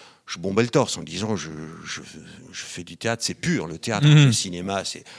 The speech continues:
Speaker 1: comme vous disiez, bon, c'est, c'est le fric, c'est marchand, c'est, c'est une industrie, c'est et cetera. Bon, c'est un peu dévalorisant, quoi. Bon, c'était des conneries absolues. Enfin, je me,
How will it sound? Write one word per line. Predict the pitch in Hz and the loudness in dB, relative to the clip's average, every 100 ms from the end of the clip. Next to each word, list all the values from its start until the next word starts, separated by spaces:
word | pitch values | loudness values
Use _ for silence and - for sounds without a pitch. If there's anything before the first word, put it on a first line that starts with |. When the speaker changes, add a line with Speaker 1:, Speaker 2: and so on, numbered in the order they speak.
| - - - | -16 -18 -14
Speaker 1:
comme | 82 | -12
vous | 82 | -10
disiez, | 98 120 113 123 | -8 -6 -2 -2
bon, | 90 85 87 | -2 -6 -8
c'est, | - 82 85 87 | -8 -10 -14 -14
c'est | 85 85 | -12 -10
le | |
fric, | 78 - 107 113 110 | -10 -4 -2 -2 -2
c'est | - | -2
marchand, | 82 90 - 107 104 110 | -2 -2 0 2 2 0
c'est, | - 76 76 - - - - | -4 -4 -6 -10 -16 -18 -6
c'est | - 90 | -2 2
une | 87 | 2
industrie, | 87 87 - - 120 123 120 | 2 0 -2 -2 -4 -4 -4
c'est | - | -6
et | 73 | -6
cetera. | - 80 90 101 123 110 | -8 -6 -4 -2 -2 -2
Bon, | 85 92 | -4 -4
c'est | 90 82 | -4 -4
un | |
peu | 85 101 | -6 -6
dévalorisant, | 92 92 104 117 120 101 | -4 -2 0 0 0 -2
quoi. | 92 76 - | -4 -12 -12
Bon, | - - - - - _ | -18 -20 -20 -20 -20 _
c'était | - - | -16 -16
des | - | -16
conneries | - 98 98 104 85 67 - - | -8 -4 -2 -4 -6 -10 -16 -12
absolues. | - 180 107 | -6 -4 -4
Enfin, | 78 92 | -6 -8
je | |
me, | 87 | -10